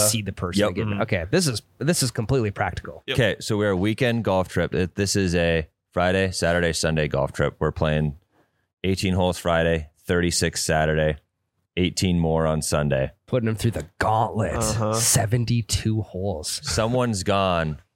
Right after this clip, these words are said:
Speaker 2: after every, uh, seventy-two holes, ten women. It would be like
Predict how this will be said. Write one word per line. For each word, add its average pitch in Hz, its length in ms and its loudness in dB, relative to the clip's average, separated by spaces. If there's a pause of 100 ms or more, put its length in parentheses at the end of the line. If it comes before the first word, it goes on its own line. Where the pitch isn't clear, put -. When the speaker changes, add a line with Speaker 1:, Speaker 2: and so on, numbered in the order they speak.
(680)
Speaker 2:
after 92 380 0
every, 90 480 2
uh, 87 320 2
seventy-two 107 560 0
holes, 92 380 0
ten 90 260 0
women. 87 320 2
It 85 60 2
would 80 120 0
be 82 160 2
like 80 420 0